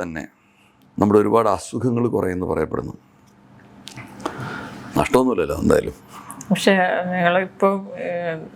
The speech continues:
Speaker 2: വരുന്നൊരു ജനറേഷനിലേക്ക് ഇതെങ്ങനെ എത്തിക്കും?
Speaker 1: അതിനുള്ള ശ്രമമാണ് ഞാൻ ഇപ്പോൾ റോമൻ കുട്ടി ടീച്ചർ ഞാനും കൂടി
Speaker 2: അതെ,
Speaker 1: തുടങ്ങുന്ന
Speaker 2: ശരി.
Speaker 1: പരിപാടി ഇതൊക്കെയാണ്.
Speaker 2: അതെ,
Speaker 1: ഇപ്പൊ നമ്മളൊരു ദിവസം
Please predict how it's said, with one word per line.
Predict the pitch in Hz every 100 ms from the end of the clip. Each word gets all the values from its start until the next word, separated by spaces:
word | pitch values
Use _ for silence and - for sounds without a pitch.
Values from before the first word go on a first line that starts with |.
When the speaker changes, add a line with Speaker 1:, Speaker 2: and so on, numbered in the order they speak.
| - - - -
Speaker 2:
വരുന്നൊരു | 185 190 202 214 214
ജനറേഷനിലേക്ക് | 202 196 196 208 - 220 214
ഇതെങ്ങനെ | 208 196 190 202
എത്തിക്കും? | 180 - 185 - - - - - - - - -
Speaker 1:
അതിനുള്ള | 107 110 123
ശ്രമമാണ് | 123 131 127
ഞാൻ | 127
ഇപ്പോൾ | 127 131
റോമൻ | 120 120
കുട്ടി | 123 117
ടീച്ചർ | 123
ഞാനും | 127 123
കൂടി | 127
Speaker 2:
അതെ, | 127
Speaker 1:
തുടങ്ങുന്ന | 127 127 135
Speaker 2:
ശരി. |
Speaker 1:
പരിപാടി | 135 127 135
ഇതൊക്കെയാണ്. | 139 131 143
Speaker 2:
അതെ, | 135 - - 175 185
Speaker 1:
ഇപ്പൊ | 180 139
നമ്മളൊരു | 139 147
ദിവസം | 147 135 147